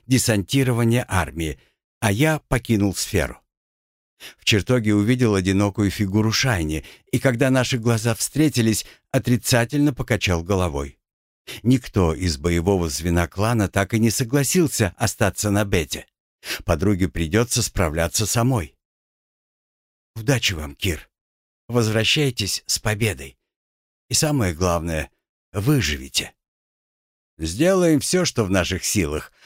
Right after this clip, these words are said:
ответил я и пожелал переместиться в рандомную точку нейтральных территорий.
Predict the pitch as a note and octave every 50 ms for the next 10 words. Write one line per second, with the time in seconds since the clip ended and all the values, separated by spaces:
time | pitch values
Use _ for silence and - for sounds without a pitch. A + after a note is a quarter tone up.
0 | _ _ - F2 - E2+ E2+ D2 D2 D#2 E2+ F2 G#2+ D#3 E3+ D#3+ - - - _
1 | _ E3 D#3 B2 D3+ C3+ A2 C3 C3+ C#3+ E3+ E3+ D3+ - _ D3+ B2+ B2 A#2 A#2+
2 | G#2+ - - F#3+ F#3 - - - E3 C#3 - _ _ G#2+ A2 A2 C3+ B2+ B2 A2+
3 | G#2 B2+ C3 A#2+ A#2 A2+ A2+ A2 G#2 - E3+ E3+ - - - - C#3+ B2+ A#2+ A#2+
4 | A#2 G2+ - - G2+ G2 F#2+ F#2+ F#2+ F#2 - - - G2+ F#2 F2+ E2+ - D2 C#2
5 | C2 - - _